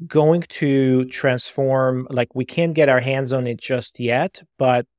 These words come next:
everybody who works with video in the video industry, they're producing a video for schools or they are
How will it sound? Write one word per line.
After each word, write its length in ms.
everybody 460
who 140
works 340
with 180
video 600
in 160
the 80
video 340
industry, 480
they're 220
producing 800
a 20
video 300
for 160
schools 640
or 180
they 300
are 500